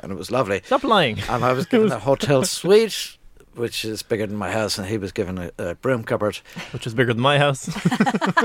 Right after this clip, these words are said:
Speaker 1: And
Speaker 2: True.
Speaker 1: we partied with the Lord Mayor of Cork and the hotel owners and lots of guests, and it felt like normal.
Speaker 2: Well, it was an event, a real life event with real life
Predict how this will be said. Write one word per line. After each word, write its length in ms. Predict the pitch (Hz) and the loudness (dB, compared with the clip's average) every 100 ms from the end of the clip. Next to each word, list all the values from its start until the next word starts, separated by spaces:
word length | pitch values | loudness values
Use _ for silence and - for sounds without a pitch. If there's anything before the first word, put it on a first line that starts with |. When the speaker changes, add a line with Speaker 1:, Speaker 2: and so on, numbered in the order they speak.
| - 285 240 277 - 226 | 2 0 0 -2 -4 -6
Speaker 1:
And 320 | 135 135 135 | 2 4 4
Speaker 2:
True. 380 | 127 160 156 180 - 170 | 2 2 4 2 0 0
Speaker 1:
we 520 | 123 127 127 123 127 120 - - | 4 4 4 4 2 0 -8 -6
partied 480 | 135 139 127 123 98 | 2 2 2 -2 -2
with 160 | 110 - | -2 -2
the 60 | |
Lord 240 | 110 117 113 | 2 2 0
Mayor 380 | 117 117 113 113 | 0 2 2 2
of 280 | 123 107 98 | 0 0 -2
Cork 320 | - 117 107 | 2 2 2
and 120 | 98 | -4
the 60 | 92 | -6
hotel 380 | 90 101 113 107 | -6 -4 -2 -2
owners 420 | 107 104 95 87 | -2 -4 -6 -8
and 100 | 87 | -8
lots 260 | 90 95 - | -6 -6 -8
of 200 | 82 - | -10 -6
guests, 300 | 107 101 - | -2 0 0
and 120 | 143 | -4
it 60 | 131 | -6
felt 460 | - - 85 98 - | -10 -6 -4 -4 -4
like 280 | 117 120 - _ _ _ | -2 -2 -4 _ _ _
normal. 680 | 123 147 214 277 294 311 - _ _ - - _ - | -2 0 2 4 4 4 2 _ _ -20 -20 _ 0
Speaker 2:
Well, 300 | 247 160 170 | 2 2 0
it 80 | 185 | 0
was 160 | 175 | 2
an 100 | 185 | 4
event, 400 | 190 226 277 - - | 4 4 2 2 0
a 60 | - | 2
real 200 | 196 190 | 4 4
life 300 | 185 175 - | 4 2 -2
event 320 | 139 185 - | 0 0 0
with 120 | 135 | -2
real 200 | 135 170 | 2 4
life 380 | 165 156 135 - | 6 4 2 -6